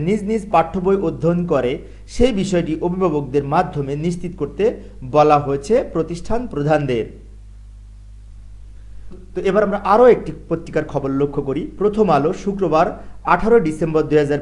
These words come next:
বিশ তারিখে। এখানে লিখেছে, শিক্ষা প্রতিষ্ঠানের ছুটি আবার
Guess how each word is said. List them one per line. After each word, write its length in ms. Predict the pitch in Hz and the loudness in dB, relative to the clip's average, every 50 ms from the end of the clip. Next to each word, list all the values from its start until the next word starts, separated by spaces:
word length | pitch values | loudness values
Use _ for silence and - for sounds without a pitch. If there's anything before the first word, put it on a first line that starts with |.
| 120 | -2
বিশ 120 | 147 160 - - - | -4 -4 -4 0 0
তারিখে। 300 | 156 143 135 120 160 180 214 - - - - - - - - - - 160 | 0 0 0 0 0 -2 -2 -2 -6 -14 -18 -20 -20 -20 -14 -6 -6 -2
এখানে 200 | - 233 - - 196 180 | 2 2 2 4 4 2
লিখেছে, 280 | 175 202 190 - 196 175 - - | 2 2 0 0 0 -6 -6 -6
শিক্ষা 240 | 220 - - 220 - | -8 -4 -4 -4 -4
প্রতিষ্ঠানের 480 | 233 208 202 190 202 226 208 220 214 - | -4 -6 -6 -6 -4 -2 -2 -2 -2 -4
ছুটি 220 | - 190 165 220 240 - - - - - - - - - 151 156 | -4 -6 -6 -6 -8 -8 -10 -12 -18 -20 -20 -10 -2 0 2 4
আবার 240 | 147 165 196 233 | 6 6 6 6